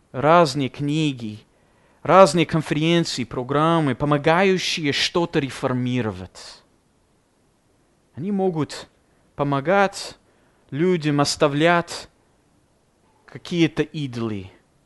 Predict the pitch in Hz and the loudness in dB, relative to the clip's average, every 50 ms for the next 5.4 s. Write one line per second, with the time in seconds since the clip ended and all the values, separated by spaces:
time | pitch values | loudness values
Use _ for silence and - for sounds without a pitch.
0 | _ _ _ _ _ _ _ _ _ _ _ _ _ _ _ _ _ _ _ _ | _ _ _ _ _ _ _ _ _ _ _ _ _ _ _ _ _ _ _ _
1 | _ _ _ - 131 127 131 127 123 117 110 - - _ _ _ - 156 165 165 | _ _ _ -6 -4 -2 0 0 -2 -2 -6 -10 -18 _ _ _ -4 -4 -4 -2
2 | - 123 - - 151 147 - - 135 127 135 139 123 123 117 123 113 104 104 123 | -4 -4 -4 -4 -4 -4 -4 -6 -8 -6 -6 -6 -6 -6 -4 -4 -6 -4 -2 -2
3 | 120 127 135 147 147 139 127 120 113 107 - _ _ _ _ _ _ _ _ - | -2 0 0 0 0 0 0 -2 -2 -4 -6 _ _ _ _ _ _ _ _ -12
4 | 117 104 120 135 165 180 - - - - - _ _ _ _ - 131 127 123 127 | -8 -4 0 2 2 2 0 -2 -8 -14 -16 _ _ _ _ -12 -10 -10 -6 -4
5 | 120 113 113 110 101 - - - | -4 -2 -2 -2 -4 -8 -16 -20